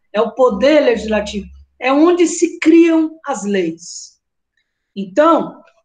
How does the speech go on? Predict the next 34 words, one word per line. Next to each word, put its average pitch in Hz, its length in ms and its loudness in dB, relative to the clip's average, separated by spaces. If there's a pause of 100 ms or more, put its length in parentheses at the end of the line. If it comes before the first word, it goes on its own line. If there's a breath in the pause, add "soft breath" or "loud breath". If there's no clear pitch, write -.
(1000)
numa 285 280 0
república, 226 840 -4
quem 339 220 -4
governa? 208 680 -4 (720)
Presidente, 202 1000 -12 (420)
Congresso 220 720 -6
Nacional 220 880 -6
e 269 80 -10
juízes, 233 760 -2
os - 120 -20
três 311 240 -4
poderes 262 480 -4
do 262 120 -10
Montesquieu. 226 580 -14 (420 soft breath)
Só - 160 -10
que 214 80 -10
você 320 80 2
não 320 120 4
pode 285 180 0
esquecer 262 460 -2
que 220 80 -4
eu 202 40 0
não 202 80 -2
estou 247 240 -2
falando 262 280 -2
de 262 80 -6
uma 269 100 -2
república 254 560 -8
na 190 100 -8
Inglaterra, 175 540 -16 (380 soft breath)
eu 165 80 -6
estou 190 260 -8
falando 208 400 -2
do 262 240 -6